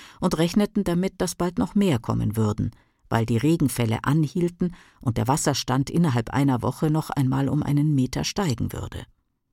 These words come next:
Wir fuhren langsam weiter. Die Hitze stieg, Schweiß lief uns in die angestrengt spähenden Augen.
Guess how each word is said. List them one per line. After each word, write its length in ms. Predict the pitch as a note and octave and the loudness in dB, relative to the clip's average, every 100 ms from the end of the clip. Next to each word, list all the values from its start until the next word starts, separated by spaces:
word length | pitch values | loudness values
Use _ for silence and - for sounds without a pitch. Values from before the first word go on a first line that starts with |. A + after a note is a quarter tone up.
| _ _ _ _ _ _ _ _ _ _ _ _ _ _ _ _ _ _ _ _ _ _ | _ _ _ _ _ _ _ _ _ _ _ _ _ _ _ _ _ _ _ _ _ _
Wir 140 | - G#3+ | 2 2
fuhren 300 | A3 C4+ A3 | 2 2 2
langsam 440 | F3+ D#3+ D3 C3+ | 4 2 2 0
weiter. 520 | A2+ G#2 - - G#2+ - _ _ _ | 0 -2 -4 -6 -6 -10 _ _ _
Die 80 | A#2 | -8
Hitze 380 | A#2 F3 - B2 | -2 -2 -2 -4
stieg, 520 | - - D#3 D3+ - _ _ _ | -4 -4 -4 -6 -12 _ _ _
Schweiß 520 | - - C#3 C3+ B2 | -6 -2 2 2 0
lief 280 | B2 A#2+ A#2+ | -2 -2 -2
uns 320 | - A#2 - | 0 0 0
in 180 | - B2 | -2 -2
die 140 | A2+ - | -2 0
angestrengt 580 | B2+ B2+ A#2 - A2+ | 0 0 -2 -2 -2
spähenden 560 | - - A2+ A2 G#2+ A2 | -2 -2 -2 -2 -2 -4
Augen. 440 | G#2+ G#2 G2 - | -2 -6 -6 -10